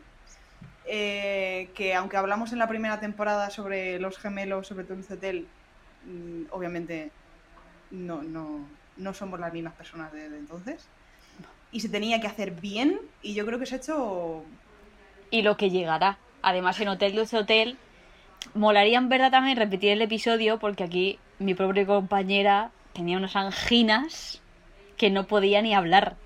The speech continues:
Speaker 2: Entonces aquí ha dicho, "Pues aquí estoy
Speaker 1: No.
Speaker 2: yo y me explayo, que hoy puedo hablar". <laughs> Entonces es lógico. Y lo que
Speaker 1: Efectivamente.
Speaker 2: llegará, ¿eh? Que a ver si os creéis que aquí Kit y la Nicole
Speaker 1: Sí, sí,
Speaker 2: Explosión
Speaker 1: no, no
Speaker 2: han
Speaker 1: hemos
Speaker 2: terminado.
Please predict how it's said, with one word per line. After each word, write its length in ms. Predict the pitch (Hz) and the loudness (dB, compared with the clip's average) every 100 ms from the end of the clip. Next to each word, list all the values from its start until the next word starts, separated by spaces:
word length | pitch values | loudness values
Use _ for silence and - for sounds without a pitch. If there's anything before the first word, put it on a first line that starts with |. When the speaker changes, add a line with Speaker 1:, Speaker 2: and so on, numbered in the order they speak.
| - - | -20 -14
Speaker 2:
Entonces 380 | - 180 185 202 | -4 -2 0 2
aquí 380 | 190 220 214 247 | 0 0 -2 0
ha 100 | 208 | 2
dicho, 360 | 202 202 - 185 | 2 0 0 0
"Pues 180 | 175 170 | 0 -4
aquí 220 | 165 180 | -2 -4
estoy 260 | 220 202 185 | -4 -2 0
Speaker 1:
No. 60 | |
Speaker 2:
yo 280 | 190 202 247 | 2 2 0
y 140 | 226 208 | 0 0
me 80 | 175 | -2
explayo, 580 | - 185 190 196 233 | 0 6 6 6 0
que 100 | 233 | 0
hoy 140 | 185 196 | 0 0
puedo 320 | - 196 220 | 2 6 8
hablar". 360 | 185 185 190 - | 8 6 2 0
<laughs> 1080 | - - - - - - - - 180 - - | -10 -12 -16 -18 -20 -18 -18 -18 -20 -18 -12
Entonces 460 | 170 165 170 170 | -8 -8 -8 -8
es 260 | 175 175 180 | -6 -6 -4
lógico. 460 | 180 180 180 165 160 - - | -4 -4 -6 -8 -12 -14 -10
Y 120 | - 226 | 2 4
lo 120 | 226 | 6
que 80 | 226 | 6
Speaker 1:
Efectivamente. 360 | 226 247 208 | 6 6 6
Speaker 2:
llegará, 260 | 196 233 185 | 8 6 6
¿eh? 100 | 196 | 2
Que 240 | 208 196 | 2 4
a 60 | 190 | 4
ver 100 | 180 | 2
si 80 | 196 | 0
os 60 | 190 | 0
creéis 240 | 202 196 | 0 0
que 100 | 202 | 0
aquí 200 | 190 202 | -2 -2
Kit 260 | 180 185 180 | -2 -4 -2
y 60 | 185 | 0
la 120 | 185 | 0
Nicole 380 | 185 - 190 185 | -2 0 0 0
Speaker 1:
Sí, 40 | |
sí, 40 | 226 | 0
Speaker 2:
Explosión 200 | 214 202 | 0 0
Speaker 1:
no, 40 | |
no 60 | 214 | 2
Speaker 2:
han 60 | 185 | 2
Speaker 1:
hemos 120 | 180 | 2
Speaker 2:
terminado. 380 | 175 180 226 | 4 8 8